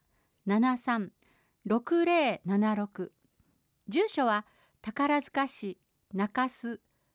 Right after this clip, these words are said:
一の十五の九です。ぜひお気軽にお出かけください。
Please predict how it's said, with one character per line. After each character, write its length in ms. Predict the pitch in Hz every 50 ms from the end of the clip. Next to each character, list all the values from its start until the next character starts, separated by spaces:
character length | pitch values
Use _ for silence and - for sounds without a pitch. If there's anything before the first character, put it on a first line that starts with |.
| _ _ _
一 300 | 220 220 - - 339 339
の 260 | 302 269 202 175 - _ _ _ _ -
十 320 | 190 208 277 294 277 226
五 160 | 185 214 226 214
の 180 | 190 170 - - _ _ _ -
九 240 | - 320 330 285
で 160 | 190 185 220 -
す。 240 | - - - - _ _ _ _ _ _ _ _ _ _ _ _ _ _ _ -
ぜ 120 | 196 233 294
ひ 280 | - - 233 202 - -
お 60 | -
気 160 | 208 - 370 349
軽 180 | 381 392 403
に 200 | 392 381 381 - -
お 60 | 277
出 100 | 285 294
か 100 | - 285
け 120 | - 294
く 80 | 285 285
だ 120 | 277 294
さ 200 | 294 - 285 285
い。 100 | 294 -